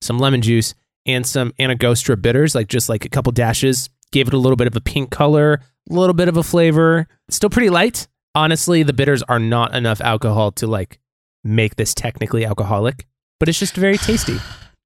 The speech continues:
Speaker 2: Okay. Listen, I have burn-, I have been burned once before on ridiculing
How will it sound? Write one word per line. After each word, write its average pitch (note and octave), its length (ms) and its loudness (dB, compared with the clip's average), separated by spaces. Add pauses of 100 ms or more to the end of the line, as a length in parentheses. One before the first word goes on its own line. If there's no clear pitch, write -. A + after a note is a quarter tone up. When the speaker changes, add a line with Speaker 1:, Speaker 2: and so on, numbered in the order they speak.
(580)
Speaker 2:
Okay. F#2+ 500 0 (400)
Listen, G2+ 560 -2 (300)
I A2+ 200 2
have A#2 220 0
burn-, A#2 460 2
I A2 160 4
have B2 220 2
been C3 200 4
burned A#2+ 680 2 (320)
once A2 240 0
before A#2+ 640 2 (540)
on G#2 360 0 (480)
ridiculing A2 880 2